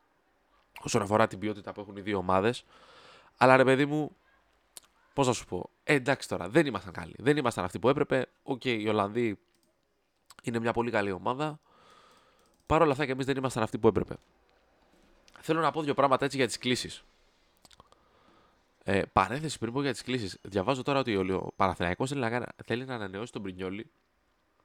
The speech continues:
και να το πάει το συμβόλαιο μέχρι το είκοσι έξι.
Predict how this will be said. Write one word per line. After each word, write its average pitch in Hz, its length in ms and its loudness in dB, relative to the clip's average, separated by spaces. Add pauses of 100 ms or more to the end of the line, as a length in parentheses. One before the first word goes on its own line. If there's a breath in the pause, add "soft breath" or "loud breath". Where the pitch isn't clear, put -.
(1080 loud breath)
και 107 100 0
να 98 60 4
το 104 60 4
πάει 147 120 2
το 143 80 -4
συμβόλαιο 131 280 -10
μέχρι 139 140 -10
το 156 60 -12
είκοσι 123 240 -12
έξι. - 320 -14